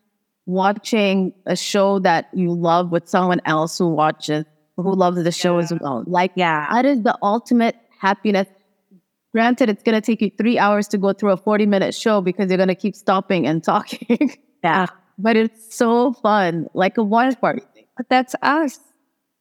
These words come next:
Speaker 2: That's us. Exactly.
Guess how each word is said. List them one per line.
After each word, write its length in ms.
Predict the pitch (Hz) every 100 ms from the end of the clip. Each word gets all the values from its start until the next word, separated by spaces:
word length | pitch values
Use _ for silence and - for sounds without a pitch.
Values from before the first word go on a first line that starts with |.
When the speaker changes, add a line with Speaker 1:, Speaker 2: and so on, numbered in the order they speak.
| _ _ _ _ _ -
Speaker 2:
That's 320 | 196 190 185 196
us. 380 | 165 151 160 _ _ _ 196
Exactly. 840 | 180 165 175 170 - 175 -